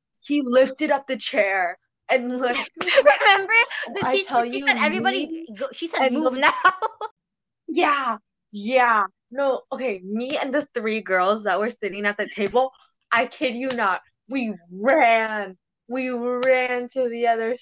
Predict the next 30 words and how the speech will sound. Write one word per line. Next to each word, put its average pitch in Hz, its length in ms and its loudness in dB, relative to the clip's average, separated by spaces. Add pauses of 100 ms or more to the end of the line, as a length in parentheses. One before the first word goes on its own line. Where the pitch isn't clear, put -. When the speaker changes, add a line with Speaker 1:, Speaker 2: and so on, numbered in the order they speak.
Speaker 1:
side. 208 440 -10 (500)
And, 240 180 -8
like, 226 240 -8
I 240 120 -6
remember 240 720 -6 (160)
Miss, 220 480 -12 (160)
our 208 160 -6
teacher 226 420 -10
told 214 220 -8
us 214 160 -10
to 233 100 -12
be, 202 120 -6
like, 196 140 -4
quiet. 202 580 -2 (300)
So - 160 -4
I 233 60 4
remember 226 280 -4
I 254 60 -2
used, 226 320 -8
like, 226 160 -8
a 208 80 -2
whiteboard. 190 640 0
<laughs> 269 360 -8 (920)
And 320 60 0
I 320 40 -2
was 339 220 -6
like, 339 260 -2
"Be 311 160 0
quiet." 381 560 4
<laughs> 359 200 -6